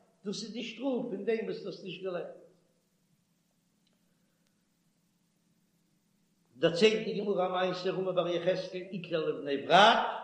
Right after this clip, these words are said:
רמה בר יחזקאל, געקומען דער שטאט בני ברק, חזינה האט ער געזען, להנה איז די ציגן. דא קאכלן טוסע תאנה, מוז ער עסן, אונטער דער פייגנבוים,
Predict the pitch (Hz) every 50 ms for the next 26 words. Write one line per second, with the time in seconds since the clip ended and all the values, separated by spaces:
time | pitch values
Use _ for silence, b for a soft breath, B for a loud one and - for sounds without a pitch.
0 | - - - - - - - _ _ 160 202 208 214 190 202 185 185 185 175 -
1 | 196 196 - - - 190 175 170 165 170 202 196 185 170 170 160 - - 226 190
2 | 175 170 151 147 151 143 - 127 156 170 175 180 - - - - - - - -
3 | - _ _ _ _ _ - 156 156 - - 240 220 208 196 185 185 180 170 165
4 | 170 151 160 190 190 180 170 170 160 156 175 185 165 170 165 175 202 202 175 160
5 | 175 175 170 165 - - - 214 214 180 - 131 123 110 107 - _ _ _ _
6 | _ _ _ _ _ - 143 143 - - 160 165 208 226 208 - - 175 170 156
7 | 165 - - - 208 208 196 - - 170 151 - 170 165 170 170 170 170 185 190
8 | 208 226 - - - - - - - - _ _ 147 160 170 165 180 175 170 185
9 | 220 220 - - - - - - - - - - - _ _ _ _ - 220 240
10 | 220 233 226 190 156 156 143 - 165 165 180 190 190 190 190 190 190 190 202 208
11 | 208 208 - - -